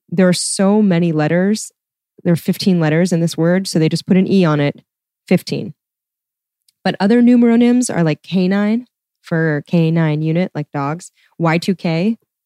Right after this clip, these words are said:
is a numeronym. And shout out to my buddy Jonah Ray, who hosts this. M S T three K is a numeronym. There you go. Um,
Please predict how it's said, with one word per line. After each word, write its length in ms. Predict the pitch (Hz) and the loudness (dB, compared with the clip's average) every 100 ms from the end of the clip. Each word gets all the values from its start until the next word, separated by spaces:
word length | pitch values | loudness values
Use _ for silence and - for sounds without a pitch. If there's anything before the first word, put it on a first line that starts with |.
| _ | _
is 140 | - 190 | -2 2
a 40 | |
numeronym. 600 | 202 196 202 208 220 240 247 _ _ - | 4 4 4 4 2 0 -4 _ _ -4
And 440 | 277 285 277 311 - _ _ _ _ _ | 0 0 0 -4 -12 _ _ _ _ _
shout 260 | - 214 220 | -6 -2 0
out 140 | 214 | -2
to 520 | - 208 196 196 190 - _ _ _ _ _ | -2 0 0 0 -2 -8 _ _ _ _ _
my 140 | 208 | -2
buddy 280 | 190 202 196 | 0 2 0
Jonah 380 | 165 196 233 226 | 0 0 0 0
Ray, 340 | 240 254 233 233 | -2 -2 -2 -2
who 160 | 214 208 | -2 0
hosts 300 | 214 240 - | 0 -2 -2
this. 280 | 170 185 - - | -4 -4 -8 -2
M 160 | 190 214 | 0 2
S 240 | 220 - | 0 -6
T 320 | - 220 214 | -6 -2 0
three 280 | 208 - 202 | -2 -4 -4
K 460 | - 247 156 147 165 _ _ _ - | -2 -2 -2 -4 -10 _ _ _ -12
is 120 | 180 | -6
a 20 | 226 | -2
numeronym. 600 | 294 226 139 135 135 156 _ _ _ | -2 -4 -6 -6 -8 -12 _ _ _
There 100 | 247 | -4
you 80 | 262 | -4
go. 240 | 262 196 175 _ _ - _ _ _ _ _ _ _ _ - | -4 -6 -10 _ _ -18 _ _ _ _ _ _ _ _ -4
Um, 220 | 190 | -2